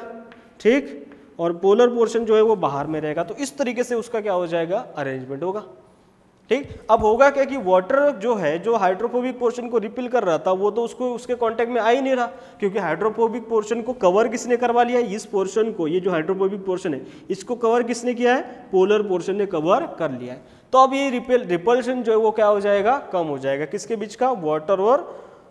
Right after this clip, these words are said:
हाइड्रोफोबिक पोर्शन के बीच का। Clear है कि नहीं? ठीक।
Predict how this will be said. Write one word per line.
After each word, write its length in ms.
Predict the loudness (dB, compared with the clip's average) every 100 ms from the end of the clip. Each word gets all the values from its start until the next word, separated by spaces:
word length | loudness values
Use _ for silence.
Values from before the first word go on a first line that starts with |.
| _ _ _ _ _
हाइड्रोफोबिक 520 | 2 4 2 0 -2
पोर्शन 360 | -4 -6 -6 -6
के 240 | 0 0 0 -8
बीच 240 | -10 -12
का। 120 | -18 -20 _ _ _ _ _
Clear 220 | 2 4 4
है 60 |
कि 100 | 2
नहीं? 120 | -2
ठीक। 200 | -6 -12